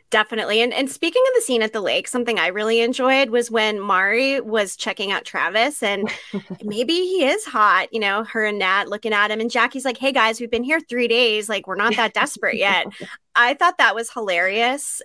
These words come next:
Speaker 2: Yeah.
Speaker 1: And I just appreciated that 'cause that just shows, like, the teenager side of them and where they're at
Speaker 2: For sure.
Speaker 1: hormonally.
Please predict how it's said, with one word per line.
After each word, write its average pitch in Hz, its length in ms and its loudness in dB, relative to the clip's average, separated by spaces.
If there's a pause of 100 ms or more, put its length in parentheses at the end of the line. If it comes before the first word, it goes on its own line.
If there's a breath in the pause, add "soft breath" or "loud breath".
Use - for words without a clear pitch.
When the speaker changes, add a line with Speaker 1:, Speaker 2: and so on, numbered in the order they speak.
(140)
Speaker 2:
Yeah. 208 280 0
Speaker 1:
And 196 260 -4 (240)
I 226 100 2
just 254 240 -6
appreciated 185 640 -4
that 175 260 0
'cause 220 140 -8
that 226 160 0
just 262 160 -4
shows, 185 240 -2
like, 180 180 -6
the 180 100 -6
teenager 180 580 -6
side - 300 -6
of 180 120 -8
them 107 320 -6
and 196 320 -6 (320)
where 226 420 4
they're 202 140 2
at 170 220 2
Speaker 2:
For 208 100 -6
sure. 196 100 -2
Speaker 1:
hormonally. 196 440 -4